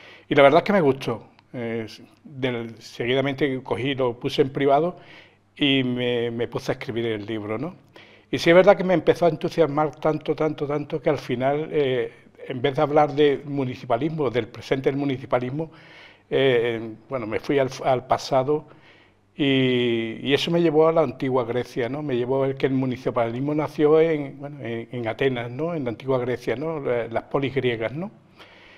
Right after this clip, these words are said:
Y, bueno, y, y se ha, se ha, ha perdurado en el tiempo hasta hoy. Incluso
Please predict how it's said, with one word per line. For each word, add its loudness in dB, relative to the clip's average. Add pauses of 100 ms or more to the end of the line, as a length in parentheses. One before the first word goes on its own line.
(280)
Y, 0
bueno, -8
y, -6
y -6
se 0
ha, 4 (140)
se -4
ha, 2
ha 0
perdurado 4
en 2
el -10
tiempo -2
hasta -4
hoy. -4
Incluso 0